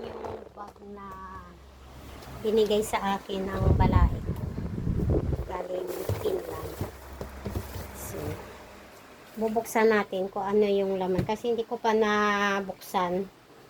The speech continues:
La-, ah, hindi ko pa tiningnan lahat yung mga kung ano ang laman dun. So, kukunin natin. Kasi nagligpit ako ng aking mga bag. Ayan, oh.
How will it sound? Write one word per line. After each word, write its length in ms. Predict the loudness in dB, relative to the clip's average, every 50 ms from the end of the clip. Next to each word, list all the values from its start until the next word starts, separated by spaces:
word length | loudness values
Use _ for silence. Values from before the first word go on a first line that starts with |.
| -20 -20 -12
La-, 360 | -10 -6 -2 0 0 0 -2 -2
ah, 560 | -6 -4 -4 -2 -2 -2 -2 -2 -2 -4 -4 -8 -10 -12 -16 -18 -14 -14 -14 -14 -14 -18 -10 -6
hindi 80 | -6 -4 -2
ko 80 | -4 0
pa 160 | 0 0 0
tiningnan 560 | 2 2 4 6 6 8 8 8 8 6 6
lahat 320 | 4 2 2 0 -2 -4 -6 -8
yung 160 | -6 -4 -2
mga 480 | 0 0 0 2 2 2 4 2 2 0
kung 160 | -2 -4 -2
ano 240 | 2 2 2 2 0
ang 320 | 0 2 2 2 2 2
laman 400 | 0 0 0 0 -2 -4 -4 -2
dun. 240 | -2 -2 -2 -2 -6 -8 -10 -14 -20 -20 -20 -20 -20 -20 -20 -20 -20 -20 -20 -20 -20 -20 -18 -8
So, 120 | -4 -2 0 2 2 4 4 4 4 2 0 -2 -6 -14 -20 -20 -20 -20 -20 -20 -20 -20 -20 -20 -20 -20 -20 -20 -20 -20 -20 -20 -20 -20 -20 -20 -18
kukunin 480 | -16 -16 -8 0 4 6 6 8 8 6
natin. 640 | 6 2 0 -2 -4 -4 -2 2 4 4 4 2 -2 -10 -18 -20 -20 -20 -20 -20 -20 -20 -20 -20 -20 -20 -20 -18 -14
Kasi 240 | 0 2 4 4
nagligpit 400 | 4 6 4 2 2 4 0 0
ako 240 | 0 0 0 4 4
ng 240 | 4 6 4 4 4 2 0 0
aking 240 | 2 2 2 4 4
mga 480 | 4 4 4 6 6 6 6 4 4 4
bag. 240 | 4 4 4 4 0 -8 -14 -14 -18 -18 -18 -20 -20 -20 -20 -20 -20 -20 -20 -20 -20 -20 -20 -20 -20 -10 -2
Ayan, 240 | 0 4 4 4 4
oh. 160 | 2 0